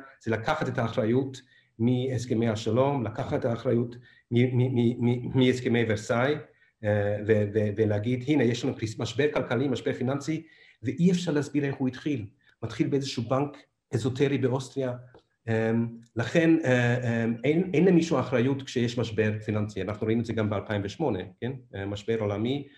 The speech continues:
שבסופו של דבר אף אחד לא לוקח עליהם אחריות. אמ, פה, פה, פה, ה-, ה-, ה-, ה-, הנטייה של היסטוריונים, אה, להגיד, "זה מתחיל באוסטריה במאי אלף תשע מאות שלושים ואחת",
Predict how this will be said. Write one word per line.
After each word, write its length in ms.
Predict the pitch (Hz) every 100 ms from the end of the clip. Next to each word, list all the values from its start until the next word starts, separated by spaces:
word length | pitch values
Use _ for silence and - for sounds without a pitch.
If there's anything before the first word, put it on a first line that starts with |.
| _
שבסופו 480 | - 131 180 175 196
של 60 |
דבר 240 | 180 208 202
אף 120 | 208
אחד 160 | 196
לא 60 | 180
לוקח 260 | 175 180 170
עליהם 220 | 160 156
אחריות. 460 | 135 131 135 101 - _ _ _ _ _
אמ, 540 | 110 107 107 107 107 107
פה, 200 | 165 175 160 151 -
פה, 260 | - 156 -
פה, 320 | 165 160 160 - -
ה-, 80 | -
ה-, 200 | 120 117
ה-, 280 | 120 113 113 113
ה-, 340 | 110 110 113
הנטייה 340 | 113 120 151
של 100 | 175
היסטוריונים, 600 | 156 147 120 139 127 110 110 _ _ _
אה, 260 | 117 110 107 110
להגיד, 460 | 113 110 135 135
"זה 80 | 120
מתחיל 320 | 113 107 156
באוסטריה 460 | 127 127 135 - 107
במאי 300 | 104 113 123
אלף 180 | 123 123
תשע 300 | 117 - 131
מאות 100 | 123
שלושים 200 | - 123
ואחת", 340 | 123 208 170